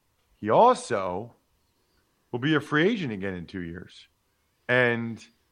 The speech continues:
can get, uh, a, a bunch more money. Well, he had one year left on his contract, so I guess in three years he can be a free agent again while he's still really young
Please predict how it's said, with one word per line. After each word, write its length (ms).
can 260
get, 320
uh, 260
a, 120
a 80
bunch 360
more 200
money. 400
Well, 120
he 80
had 140
one 180
year 140
left 240
on 60
his 120
contract, 600
so 120
I 60
guess 380
in 280
three 340
years 580
he 120
can 120
be 120
a 60
free 280
agent 220
again 340
while 180
he's 140
still 180
really 280
young 580